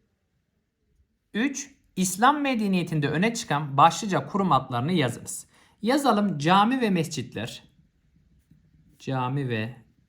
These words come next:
mescitler. Mektepler. Medreseler.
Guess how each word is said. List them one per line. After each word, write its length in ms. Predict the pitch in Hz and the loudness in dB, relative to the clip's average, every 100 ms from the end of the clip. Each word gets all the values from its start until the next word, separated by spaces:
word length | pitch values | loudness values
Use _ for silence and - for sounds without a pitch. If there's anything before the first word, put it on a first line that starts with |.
| _ _ _ _ _ _ _ _ _ _ _ - | _ _ _ _ _ _ _ _ _ _ _ -8
mescitler. 760 | 135 123 - 110 - 92 104 - _ - _ | -4 -4 -6 -14 -14 -14 -14 -16 _ -20 _
Mektepler. 960 | 135 180 202 - 143 135 110 104 - - _ _ _ _ _ _ _ _ _ _ _ _ _ _ _ _ _ _ _ _ _ _ _ _ _ _ - | -2 -2 -2 -4 -4 -4 -4 -4 -6 -18 _ _ _ _ _ _ _ _ _ _ _ _ _ _ _ _ _ _ _ _ _ _ _ _ _ _ -14
Medreseler. 960 | - 143 170 170 170 170 127 110 107 - | -2 0 0 0 -2 -2 -2 -4 -6 -14